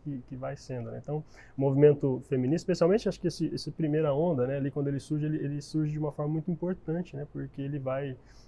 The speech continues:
vai, vai mostrar, é, que de fato as mulheres elas estão aqui, né, elas têm o espaço delas e, e elas, elas têm direitos que precisam ser, é, valorizados, visados também, né?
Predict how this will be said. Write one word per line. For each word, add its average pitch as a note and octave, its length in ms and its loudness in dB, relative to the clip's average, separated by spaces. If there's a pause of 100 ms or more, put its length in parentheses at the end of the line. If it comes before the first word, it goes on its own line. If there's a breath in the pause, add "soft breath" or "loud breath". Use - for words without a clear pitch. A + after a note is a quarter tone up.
(120)
vai, B2+ 280 2
vai A#2+ 160 2
mostrar, C3 640 -2 (340 loud breath)
é, A#2 100 -8
que B2+ 140 -10
de C3 80 -8
fato C3 300 0
as B2 80 -2
mulheres B2 440 -2
elas B2 260 -4
estão C3+ 460 -4
aqui, A#2 360 -6
né, A2+ 80 -6
elas A#2 200 -6
têm C3 140 -8
o - 20 -6
espaço B2+ 480 -8
delas A#2 600 -6
e, A#2 240 -8 (100)
e A#2 60 -8
elas, A#2+ 440 -8 (220 soft breath)
elas B2 220 -10
têm B2+ 200 -2
direitos C3 640 -2
que - 80 -10
precisam A#2+ 540 -8
ser, A#2+ 400 -6 (320)
é, A#2 260 -4
valorizados, A#2+ 720 0
visados A#2+ 580 -2
também, A2 380 -10
né? A2+ 160 -14